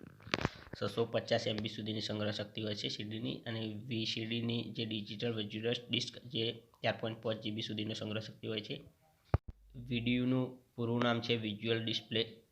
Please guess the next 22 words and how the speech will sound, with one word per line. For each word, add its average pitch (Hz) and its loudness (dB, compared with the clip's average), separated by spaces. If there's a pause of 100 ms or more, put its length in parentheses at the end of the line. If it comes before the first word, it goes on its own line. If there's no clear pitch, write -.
(200)
યુનિટ, 110 0
અને 113 -2
સી - -2
ટી 117 2
આરનું 113 0
પૂરું 110 -2
નામ 110 2
છે 110 -4
કેથોડ 107 0
રે 110 0 (320)
ટ્યુબ, 123 -4
અને 110 -2
એલ 104 0
સી 104 -4
ડીનું 110 -4
પૂરું 110 -4
નામ 110 0
છે - -2
લિક્વિડ 107 -2
ક્રિસ્ટલ - 0
ડિસ્પ્લે, 120 -2
અને 113 -4